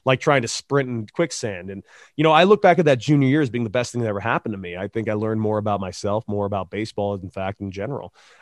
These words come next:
Um, I had to make adjustments with my play. I had to make adjustments with my swing. And I believe my senior year, I led the nation in home runs, or at least I was close. I hit, like, twenty-two that year, twenty-one, something like that. Ended up getting drafted, um, in the twenty-second round by the San Diego Padres, uh, which is great 'cause, you know, I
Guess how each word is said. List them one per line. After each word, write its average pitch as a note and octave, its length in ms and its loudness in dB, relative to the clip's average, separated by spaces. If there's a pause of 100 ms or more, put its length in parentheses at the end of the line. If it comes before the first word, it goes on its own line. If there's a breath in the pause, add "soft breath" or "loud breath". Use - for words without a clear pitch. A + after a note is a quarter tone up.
(100)
Um, A#2+ 360 -2
I A#2+ 80 0
had A#2 80 0
to A2 60 -2
make A2 160 -2
adjustments G#2 500 -8
with A2 160 -8
my G#2 180 -4
play. A2+ 280 -2
I D3 60 -2
had G#2+ 40 -4
to G2+ 80 -8
make F#2+ 160 -6
adjustments G2 420 -6
with G2+ 60 -10
my E2 80 -10
swing. A2+ 400 -4
And A2 100 0
I G#2 60 -2
believe A2 240 -4
my G2+ 80 -4
senior A2+ 260 -2
year, A2 240 0
I A2 60 0
led G#2 240 -2
the G#2 100 -6
nation G#2+ 320 -4
in G#2 60 -6
home G2+ 200 -6
runs, A#2+ 220 0
or G#2 80 0
at G2 60 -4
least A2 160 -6
I F2+ 40 -8
was E2 120 -14
close. G#2+ 420 -4
I F#2 80 -4
hit, A2+ 140 -2 (100)
like, F#2 180 -10
twenty-two A#2 520 -6
that C#3 140 0
year, D3 160 -8
twenty-one, A2+ 440 -6
something B2 240 -6
like C3 180 -2
that. D#3 180 -2 (440 loud breath)
Ended G#3 160 2
up G#3 100 2
getting F3 220 6
drafted, D#3 680 4
um, C3 340 2
in B2+ 120 -2
the A#2 120 0
twenty-second D3 480 2
round C3+ 200 6
by C#3 60 6
the A#2 60 2
San B2+ 220 2
Diego A#2+ 200 2
Padres, C#3 640 2
uh, A2+ 200 2
which A2+ 180 -2
is A2 80 -10
great A#2 320 0
'cause, A#2+ 300 -6
you B2 80 -6
know, G#2+ 160 -2
I G#2+ 240 -2